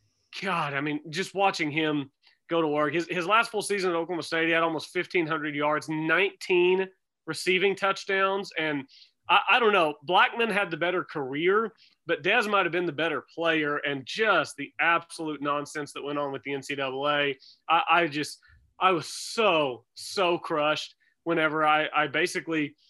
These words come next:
y-, you know, we thought we had, what, nine more games to watch Dez Bryant as a Cowboy, and then it was just over overnight. We never got to see him put on the orange and black again. It was,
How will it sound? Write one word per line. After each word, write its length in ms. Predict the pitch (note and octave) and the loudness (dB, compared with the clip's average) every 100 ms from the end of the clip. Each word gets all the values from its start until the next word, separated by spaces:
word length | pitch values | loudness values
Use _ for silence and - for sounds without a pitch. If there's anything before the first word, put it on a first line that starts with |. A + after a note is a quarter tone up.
| _ - | _ -10
y-, 140 | F#3+ | -4
you 100 | F3+ | 0
know, 180 | E3+ E3+ | 2 4
we 120 | F3 | 2
thought 240 | F3 F#3+ G3 | 4 2 4
we 100 | F3 | 2
had, 400 | F3 F#3+ F#3 D3+ | 4 2 2 -4
what, 280 | - E3 C3 | -4 -2 0
nine 200 | D3 D#3 | 0 0
more 200 | F#3 F3+ | 0 -2
games 320 | D#3 D#3 F3+ - | -2 -2 -2 -4
to 100 | D3+ | -6
watch 320 | C#3 E3 - | -2 -4 -2
Dez 200 | E3+ C#3+ | -4 -2
Bryant 300 | D#3 D#3+ E3+ | -2 -2 -2
as 80 | C#3 | -4
a 60 | |
Cowboy, 500 | - D3 D#3+ F#3+ G3+ - _ | -2 0 0 0 -2 -4 _
and 140 | D#3+ E3+ | -4 -2
then 80 | F3 | -2
it 60 | |
was 100 | E3 | -4
just 180 | D3+ - C#3+ | -6 -8 -4
over 440 | D#3 F3 A#3+ B3 _ _ E3+ | -4 -2 -2 -4 _ _ 0
overnight. 580 | G3 F#3+ D#3 E3+ A3 F3 | 0 2 2 2 0 -2
We 80 | |
never 320 | D#3+ D#3 E3 F3+ | -2 -2 0 0
got 140 | F3+ | -2
to 80 | E3+ | -4
see 160 | - | -2
him 100 | F#3 | -2
put 140 | F3 F3+ | 0 -2
on 120 | F#3 | 0
the 120 | D#3+ | 0
orange 240 | D3 E3+ D3+ | 0 -2 -4
and 60 | |
black 280 | C3+ D3 G3 | 0 0 0
again. 380 | G3 A3 A3+ G#3 | -6 -4 -2 -2
It 100 | F3 | -2
was, 400 | F#3 E3 C3 | -2 -2 -4